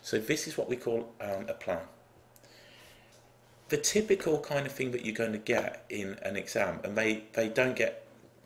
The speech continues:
much, I'd, I'd like to do some of the, the sort of hard ones, but I've not seen a decent sort of really challenging one that makes me think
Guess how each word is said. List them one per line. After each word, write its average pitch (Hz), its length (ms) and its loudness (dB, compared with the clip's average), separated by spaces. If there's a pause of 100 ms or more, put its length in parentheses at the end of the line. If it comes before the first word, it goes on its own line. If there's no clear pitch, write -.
much, - 600 4 (440)
I'd, 113 300 8
I'd 110 220 6
like 123 200 10
to - 120 6
do - 120 10
some 104 160 2
of 95 120 0
the, 98 260 8
the 95 60 -4
sort - 180 2
of - 60 -4
hard 107 260 4
ones, 87 160 0 (460)
but 113 120 6
I've 110 120 2
not 120 200 6
seen 107 280 4
a 95 60 0
decent 95 640 4
sort 92 180 0
of 90 100 -2
really 98 640 6
challenging 98 580 2
one 82 160 2
that 85 120 -2
makes 92 260 0
me 90 80 -2
think - 420 -2